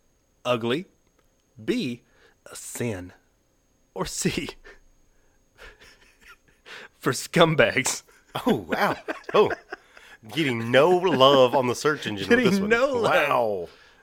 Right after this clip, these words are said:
Speaker 1: As we sit here, some
Speaker 2: Ooh.
Speaker 1: dirty, sinful scumbags.
Speaker 2: Mm. Mm.
Speaker 1: So,
Speaker 2: Okay.
Speaker 1: again,
Speaker 2: Again?
Speaker 1: again, here we go. Tattoos are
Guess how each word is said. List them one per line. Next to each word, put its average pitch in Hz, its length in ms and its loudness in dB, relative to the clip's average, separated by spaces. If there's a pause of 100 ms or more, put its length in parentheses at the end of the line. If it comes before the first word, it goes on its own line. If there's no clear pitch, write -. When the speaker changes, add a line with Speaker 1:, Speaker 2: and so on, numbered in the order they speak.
(100)
Speaker 1:
As 117 140 -6
we 117 120 -4
sit 117 260 -2
here, 117 160 -2
some 110 300 -6
Speaker 2:
Ooh. 151 40 -8
Speaker 1:
dirty, 113 260 2
sinful 117 460 -6
scumbags. 107 880 -6
Speaker 2:
Mm. 113 680 -6 (280)
Mm. 131 280 -12
Speaker 1:
So, 101 340 0 (400)
Speaker 2:
Okay. 95 300 -6
Speaker 1:
again, 131 500 -2 (160)
Speaker 2:
Again? 107 120 -10
Speaker 1:
again, 139 280 2 (160)
here 131 80 -6
we 131 80 0
go. 107 140 -4 (640)
Tattoos 214 400 -2
are 104 340 -4